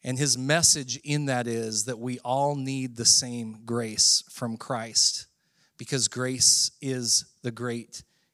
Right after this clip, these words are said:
equalizer. And when God's grace is reflected, it turns people's world upside down. It'll often happen in the reverse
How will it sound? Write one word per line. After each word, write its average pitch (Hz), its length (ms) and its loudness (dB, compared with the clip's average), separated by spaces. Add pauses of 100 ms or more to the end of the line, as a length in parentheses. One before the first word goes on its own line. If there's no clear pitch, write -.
(180)
equalizer. 117 760 -4 (640)
And 135 140 0
when 135 160 2
God's 143 460 4
grace 135 420 4
is 123 160 -6
reflected, 120 880 -6
it 143 220 -6
turns 135 400 -4
people's 123 420 -4
world 107 480 -6 (420)
upside 117 520 2
down. 101 300 -8 (1900)
It'll 131 200 -2
often 135 380 2
happen 127 420 -2
in 117 140 -4
the 117 80 -8
reverse 120 1000 2